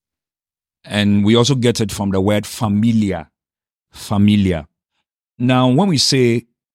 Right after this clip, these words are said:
familia, we are talking about a state of knowing, either knowing something or knowing a person, either knowing something or knowing a person. I'm familiar with this person,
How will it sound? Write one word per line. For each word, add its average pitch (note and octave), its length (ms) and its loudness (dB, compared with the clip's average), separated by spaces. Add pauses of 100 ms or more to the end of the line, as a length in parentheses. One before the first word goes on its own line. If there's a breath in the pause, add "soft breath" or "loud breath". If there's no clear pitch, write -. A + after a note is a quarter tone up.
(160)
familia, A2 920 -2 (640)
we A2+ 120 0
are A2+ 100 0
talking D3+ 360 -4
about G2 500 -2 (840)
a A2+ 80 0
state - 320 0
of G#2+ 140 -2
knowing, A#2+ 400 2 (320)
either C3+ 180 2
knowing B2+ 320 2
something A#2+ 720 -2 (460)
or G2+ 160 -2
knowing A2+ 560 0
a G2+ 80 -4
person, G#2+ 500 -6 (680)
either A#2+ 180 0
knowing A2+ 240 4
something G#2+ 420 -2
or G2 100 -2
knowing G#2+ 280 2
a F#2+ 60 -2
person. G2 420 -4 (720 soft breath)
I'm G2 140 2
familiar A2+ 480 2
with G2 160 0
this G2 180 0
person, F2+ 380 -6